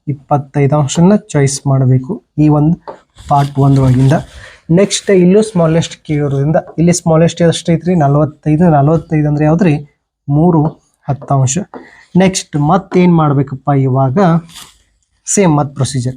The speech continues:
ಎಂಟು ಹತ್ಲೆ ಎಷ್ಟ್ರಿ? ಎಂಬತ್ತು. ಇಪ್ಪತ್ತೈದು ಮೂರ್ಲೆ ಎಷ್ಟ್ರಿ? ಎಪ್ಪತ್ತೈದು. ಸಾಂದ್ ಯಾವ್ದು ಐತ್ರಿ ಇದ್ರೊಳಗ? ಎಪ್ಪತ್ತೈದು. ಸಾಂದ್ ಅಂದ್ರೆ ಯಾವ್ದು ಐತ್ರಿ? ಮೂರು ಹತ್ತಾಂಶ. ಎಷ್ಟಾಯ್ತ್ರಿ? ಮೂರು ಹತ್ತಾಂಶ.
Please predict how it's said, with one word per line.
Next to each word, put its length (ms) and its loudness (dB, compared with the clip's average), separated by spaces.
ಎಂಟು 240 0
ಹತ್ಲೆ 220 -2
ಎಷ್ಟ್ರಿ? 340 -2
ಎಂಬತ್ತು. 760 -2
ಇಪ್ಪತ್ತೈದು 680 0
ಮೂರ್ಲೆ 300 2
ಎಷ್ಟ್ರಿ? 320 0
ಎಪ್ಪತ್ತೈದು. 720 -2
ಸಾಂದ್ 300 2
ಯಾವ್ದು 220 2
ಐತ್ರಿ 260 -2
ಇದ್ರೊಳಗ? 280 -4
ಎಪ್ಪತ್ತೈದು. 640 -4
ಸಾಂದ್ 380 2
ಅಂದ್ರೆ 180 2
ಯಾವ್ದು 200 2
ಐತ್ರಿ? 240 0
ಮೂರು 380 0
ಹತ್ತಾಂಶ. 880 -4
ಎಷ್ಟಾಯ್ತ್ರಿ? 420 0
ಮೂರು 360 0
ಹತ್ತಾಂಶ. 460 -6